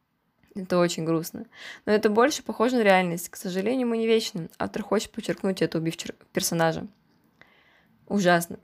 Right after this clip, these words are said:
Писатель не думает о своих читателях. Как нам плохо из-за этого? Не все принимают близко к сердцу.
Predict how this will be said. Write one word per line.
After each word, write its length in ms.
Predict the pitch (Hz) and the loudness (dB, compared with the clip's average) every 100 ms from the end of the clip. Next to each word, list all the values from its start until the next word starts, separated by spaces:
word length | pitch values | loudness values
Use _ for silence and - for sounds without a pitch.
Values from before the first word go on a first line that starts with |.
| - | -2
Писатель 360 | 233 208 220 | 4 4 4
не 100 | 220 | 2
думает 320 | 202 233 269 | 4 4 2
о 60 | 262 | 2
своих 200 | 262 254 | 4 2
читателях. 520 | - 233 180 160 156 - - | 4 4 4 4 -8 -10 2
Как 240 | 202 208 | 2 2
нам 100 | 180 | -2
плохо 300 | 170 190 - | -2 -2 -2
из-за 160 | 190 180 | 0 4
этого? 440 | 170 160 151 - - _ _ _ _ - _ _ _ _ - | 4 2 -6 -12 -16 _ _ _ _ -20 _ _ _ _ -4
Не 120 | 254 | 2
все 160 | 392 | 4
принимают 420 | 359 262 240 214 202 | 4 4 8 6 6
близко 280 | 202 - | 0 -2
к 40 | - | -2
сердцу. 400 | - 175 - | 2 2 0